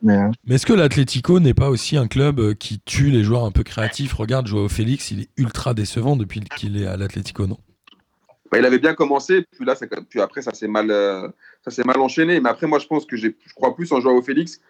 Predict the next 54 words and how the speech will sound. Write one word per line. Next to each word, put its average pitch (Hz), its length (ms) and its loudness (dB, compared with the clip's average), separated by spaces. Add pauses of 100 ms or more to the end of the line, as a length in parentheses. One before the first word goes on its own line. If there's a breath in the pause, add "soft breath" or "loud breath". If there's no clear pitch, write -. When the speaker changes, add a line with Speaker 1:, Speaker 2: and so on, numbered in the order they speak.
(200)
Speaker 3:
qu'en 117 140 0
Thomas 117 260 2
Lemar. 120 320 2 (120)
Tom-, 104 220 -12
Lemar, 143 300 -2
je - 60 -14
trouve 147 200 -10
que 120 60 -10
franchement, 147 340 -6
même 165 160 -2
quand 160 220 -4
il... 135 80 -8 (180 soft breath)
la 131 100 0
saison 147 280 2
où 147 260 4
Monaco 139 400 2
est 135 100 -2
champion, 190 440 -4 (400)
c'est - 200 -8
pas 131 120 2
lui 160 180 -2
qui 156 140 -8
m'a 127 80 2
le 123 120 2
plus - 220 -12
impressionné, 131 640 2
de 123 140 0
loin, 127 360 4
hein, 101 140 -6
franchement. 120 540 -6
Speaker 2:
Moi, 196 100 6
je 185 100 2
ne 151 100 2
crois 147 200 2
pas 202 140 2
à 196 80 4
des 135 100 4
profils 135 340 0
comme 131 180 2
ça 175 120 -2
à 151 160 0
l'Atlético. 135 600 0
Je - 80 -4
pense 139 180 -2
que 117 100 -2
c'est - 140 -4
un 110 160 0
mauvais 117 320 4
Speaker 3:
Ah - 20 4
oui, - 80 4
Speaker 2:
choix 170 140 6
Speaker 3:
après, 139 120 0
Speaker 2:
de 180 40 0
club. 131 240 4